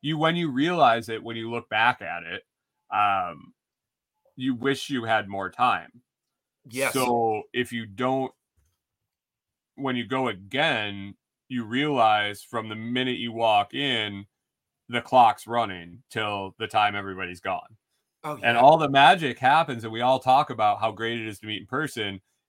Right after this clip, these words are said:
Speaker 1: and then we forget to make the most of the time we're in person. And it's exhausting. It really is. And you do need to take breaks, and you do need to get away. Um, but I always look back and think I should have done more.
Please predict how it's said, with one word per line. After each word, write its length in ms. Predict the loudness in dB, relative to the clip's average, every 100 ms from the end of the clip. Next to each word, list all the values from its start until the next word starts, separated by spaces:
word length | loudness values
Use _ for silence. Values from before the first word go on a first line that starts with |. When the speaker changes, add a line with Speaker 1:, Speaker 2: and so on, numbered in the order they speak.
| _
Speaker 1:
and 200 | -2 0
then 400 | 0 0 0 -4
we 120 | -8 -8
forget 500 | -10 -4 0 0 -2 -8
to 100 | -6
make 240 | -4 -6
the 80 | -4
most 340 | -2 -2 -4
of 80 | -10
the 60 | 0
time 240 | 2 2
we're 140 | 0 -6
in 100 | -2
person. 440 | -2 -2 -10 -16 _ _
And 240 | 0 0 0
it's 160 | -2 0
exhausting. 680 | -2 6 10 10 8 -4 -10
It 80 | -4
really 300 | -2 0 -2
is. 140 | -4
And 100 | -6
you 100 | -10
do 220 | -2 0
need 160 | 0 -4
to 60 | -6
take 260 | -6 -4
breaks, 380 | -2 -2 -2 -6
and 160 | -8 -8
you 80 | -8
do 220 | -8 -6
need 160 | -8 -6
to 60 |
get 140 | -6 -6
away. 440 | -2 0 0 -2 -8 _ _ _
Um, 460 | 4 6 4 0 -10 _ _ _ _
but 180 | 2 6
I 220 | 8 6
always 680 | 4 0 -4 -6 -10 -18 _
look 240 | -10 -10 0
back 340 | 2 4 2 -2
and 180 | -10 -8
think 240 | -8 -2
I 140 | -4
should 280 | -4 -6 -6
have 140 | -6 -8
done 220 | -10 -8
more. 380 | -10 -12 -14